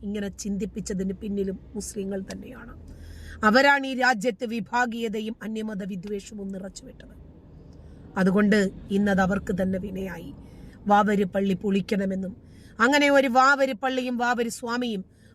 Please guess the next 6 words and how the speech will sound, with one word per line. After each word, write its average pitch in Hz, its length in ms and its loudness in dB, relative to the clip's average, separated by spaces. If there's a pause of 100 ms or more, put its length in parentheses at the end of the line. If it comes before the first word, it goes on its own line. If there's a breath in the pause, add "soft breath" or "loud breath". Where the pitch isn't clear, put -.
അവിടെ 196 200 -2
ആവശ്യമില്ലെന്നും 190 840 -6
തന്നെയാണ് 185 680 -10
എല്ലാ 226 360 4
മുസ്ലിങ്ങളുടെയും 202 720 -6
അഭിപ്രായം. - 500 -20